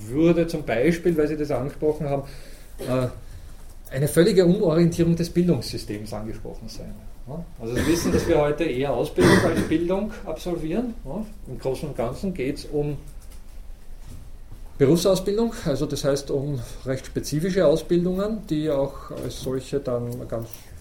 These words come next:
spezielle eigene Art von, von Aktivität befürworten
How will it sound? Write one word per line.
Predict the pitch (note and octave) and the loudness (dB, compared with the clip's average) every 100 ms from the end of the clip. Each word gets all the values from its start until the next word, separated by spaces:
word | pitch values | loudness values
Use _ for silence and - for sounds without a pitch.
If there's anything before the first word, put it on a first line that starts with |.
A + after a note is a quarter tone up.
| - - - - - - - - - | -18 -16 -16 -16 -16 -16 -16 -16 -12
spezielle | A#2 A#2 A#2+ D#3+ D#3+ D#3+ - - - - - - - - - - | -10 -2 2 6 6 4 -2 -12 -12 -12 -14 -16 -18 -18 -18 -6
eigene | A2+ C#3+ E3 C#3+ | -2 2 4 2
Art | G#2+ A#2+ C#3+ | 0 -2 -4
von, | - C3+ B2 | -8 -8 -8
von | - A#2+ | -10 -8
Aktivität | A#2 - B2 A#2 A#2+ C3 - | -8 -8 -8 -4 -4 -6 -8
befürworten | - - - - - C#3+ D#3+ E3 - - | -10 -10 -12 -12 -8 -4 -2 -2 -4 -8